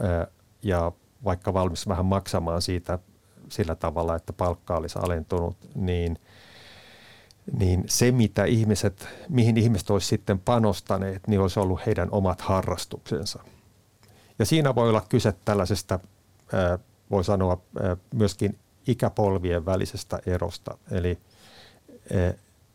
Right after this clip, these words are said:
ehkä aikaisemmin ajateltiin niin, että, että omista harrastuksista ei nyt sovi tehdä mitään isoa numeroa. Mut nykyään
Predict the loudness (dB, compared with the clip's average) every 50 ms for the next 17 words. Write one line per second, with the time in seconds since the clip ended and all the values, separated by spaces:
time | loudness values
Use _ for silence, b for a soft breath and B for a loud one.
0 | _ _ _ _ _ _ _ _ _ 0 0 0 2 2 2 4 4 4 2 0
1 | 2 2 2 2 4 2 2 0 2 2 4 4 4 4 2 0 -2 0 0 0
2 | 0 2 2 2 2 2 2 0 -4 -4 -4 -2 -2 -2 -2 -6 _ -6 -6 -4
3 | -2 -2 -4 -2 -2 0 0 2 2 2 0 0 -4 0 0 0 2 2 0 -2
4 | -2 -6 -8 -8 -6 -8 -8 -6 -2 0 0 2 2 0 -2 0 0 0 0 0
5 | -2 -6 -4 -4 -2 -2 -2 -2 -4 -4 -4 -6 -4 -4 -2 -2 -2 -2 -4 -6
6 | -4 -4 -4 -2 -2 -2 -2 -2 0 0 0 0 0 -2 -4 -4 -8 -12 -16 -20
7 | -20 _ B B B B B B B B B B B B B B B B B 0
8 | 0 0 0 2 2 2 2 4 4 4 4 6 4 2 0 -2